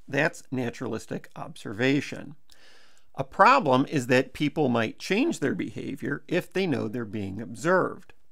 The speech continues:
Now, Jane Goodall spent five decades observing chimpanzee behavior, and she was criticized, though, that for giving the chimps names that matched their personality. So she named one Frodo, and he eventually became an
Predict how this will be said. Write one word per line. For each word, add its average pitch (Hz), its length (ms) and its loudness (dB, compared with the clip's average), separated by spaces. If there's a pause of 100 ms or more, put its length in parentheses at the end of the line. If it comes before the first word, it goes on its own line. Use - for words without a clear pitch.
Now, 120 160 -2
Jane 156 420 4
Goodall 190 420 4
spent - 340 -4
five 151 460 2
decades 131 640 2
observing 117 520 -4
chimpanzee 117 840 -2
behavior, 127 800 -8 (500)
and 135 480 4
she 202 140 -4
was 214 180 0
criticized, 123 760 2
though, 113 420 4 (140)
that 147 200 -4
for 139 140 -2
giving 156 360 4
the 127 100 2
chimps - 380 -6
names 123 400 2
that 113 160 -2
matched 117 360 -4
their 120 100 -6
personality. 127 960 2 (560)
So - 180 0
she 170 200 0
named 170 340 4
one 160 320 6
Frodo, 135 720 4 (400)
and 135 240 2
he - 120 0
eventually 160 420 2
became 139 320 -2
an 123 100 0